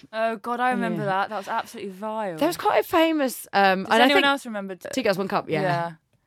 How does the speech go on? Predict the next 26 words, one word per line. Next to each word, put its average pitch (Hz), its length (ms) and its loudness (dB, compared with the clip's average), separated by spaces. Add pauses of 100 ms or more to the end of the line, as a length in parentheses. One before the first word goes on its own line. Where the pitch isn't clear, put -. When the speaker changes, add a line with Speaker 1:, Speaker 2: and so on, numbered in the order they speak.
(140)
Speaker 1:
Should 175 60 -2
Speaker 2:
Yeah. 180 140 6
Speaker 1:
we - 60 6
just 147 100 0
explain 240 460 4
it 175 100 -6
for 220 80 0
Speaker 2:
Yeah, 220 60 6
go 190 80 4
Speaker 1:
those 208 100 6
Speaker 2:
on, 190 60 0
you 208 80 -2
Speaker 1:
who 185 40 0
Speaker 2:
explain 185 280 -6
it. 143 80 -12 (180)
Speaker 1:
Um, 226 260 6
I'm 233 120 0
pretty 302 200 -2
sure 269 200 2
it - 20 0
was 202 100 -4
just 214 200 -8
two 226 200 -4
girls 208 440 4 (100)
and 196 240 0
a 190 60 -4